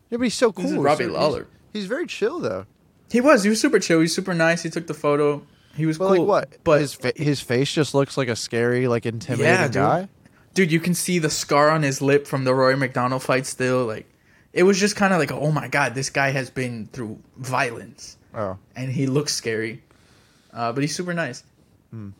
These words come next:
Speaker 2: His voice doesn't sound as, uh, scary as he looks.
Speaker 1: Dude, his voice sounds like a, like a
Speaker 2: Yeah.
Speaker 1: California surfer.
Speaker 2: Dude, he, he does not look a-, anything like how he sounds.
Speaker 1: Yeah.
Speaker 2: He looks like a, yeah,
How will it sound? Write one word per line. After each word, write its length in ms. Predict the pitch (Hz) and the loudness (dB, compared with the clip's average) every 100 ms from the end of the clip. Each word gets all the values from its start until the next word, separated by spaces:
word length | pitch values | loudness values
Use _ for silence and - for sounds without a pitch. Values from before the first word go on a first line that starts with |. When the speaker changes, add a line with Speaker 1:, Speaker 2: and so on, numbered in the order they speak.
| _ _ _ _ _ _ - | _ _ _ _ _ _ -2
Speaker 2:
His 140 | 202 | 0
voice 300 | 180 214 226 | 6 4 6
doesn't 340 | 185 165 151 | 2 0 -2
sound 380 | 143 151 135 135 | -2 -2 -2 -4
as, 380 | 131 123 127 - - | -6 -6 -8 -16 -8
uh, 220 | 127 113 | -6 -6
scary 420 | - 127 123 113 | -6 -2 -2 -2
as 100 | 110 | -6
he 80 | - | -8
looks. 420 | 113 104 - - - - | -10 -12 -14 -20 -12 0
Speaker 1:
Dude, 100 | 262 | 4
his 160 | 208 | 4
voice 320 | 151 160 269 - | 4 4 2 4
sounds 320 | 156 147 143 | 4 4 4
like 180 | 139 123 | 2 4
a, 340 | 123 120 117 107 | 4 4 4 2
like 100 | 117 | -2
a 40 | |
Speaker 2:
Yeah. 40 | 107 - 147 131 | -6 0 4 4
Speaker 1:
California 320 | 123 156 147 | 2 -2 -2
surfer. 560 | 117 - 170 214 85 73 _ _ _ - | -2 0 -2 -2 -6 -8 _ _ _ -2
Speaker 2:
Dude, 200 | 165 147 | 0 2
he, 140 | 180 180 | 2 -2
he 340 | - 165 190 | -4 -4 0
does 240 | 185 175 | 2 2
not 400 | 170 156 151 139 151 | 2 2 0 -2 0
look 300 | 147 143 - | 0 0 -8
a-, 120 | - - _ - | -12 -12 _ -2
anything 400 | 170 165 160 139 | 0 0 -2 -2
like 160 | 120 | -2
how 160 | 135 120 | -2 -2
he 80 | 117 | -4
sounds. 540 | 123 110 107 _ - _ _ - | -6 -8 -10 _ -20 _ _ -10
Speaker 1:
Yeah. 300 | 107 85 - _ _ _ _ _ | -8 -8 -12 _ _ _ _ _
Speaker 2:
He 200 | 139 143 | -4 0
looks 240 | 143 143 | 0 -2
like 140 | 143 131 | -2 0
a, 420 | 120 95 78 - _ _ _ _ _ _ _ _ _ _ _ _ _ _ _ _ _ - | -2 -4 -12 -16 _ _ _ _ _ _ _ _ _ _ _ _ _ _ _ _ _ -12
yeah, 260 | 135 120 | -8 -8